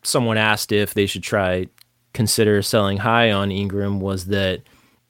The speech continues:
other owners haven't really adjusted to what his new value is yet. They,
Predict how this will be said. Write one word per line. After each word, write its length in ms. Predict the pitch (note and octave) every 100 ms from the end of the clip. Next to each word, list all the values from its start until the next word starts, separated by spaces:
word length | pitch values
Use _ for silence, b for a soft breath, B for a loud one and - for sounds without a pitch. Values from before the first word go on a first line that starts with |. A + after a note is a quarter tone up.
| _ _
other 280 | B2+ B2 A#2
owners 520 | A#2+ A#2+ A#2 A2+ -
haven't 320 | - C#3 A#2+ G#2+
really 240 | A2 G2+
adjusted 560 | F#2+ G#2 B2 - G#2 F2
to 180 | A2
what 240 | G2 G2 F2+
his 540 | G2 F#2 F#2 E2+ - - -
new 200 | A#2 A2
value 380 | G#2 F2+ F2+
is 240 | A2 B2 F2+
yet. 240 | E2+ D#2+
They, 340 | F#2 F#2 F#2+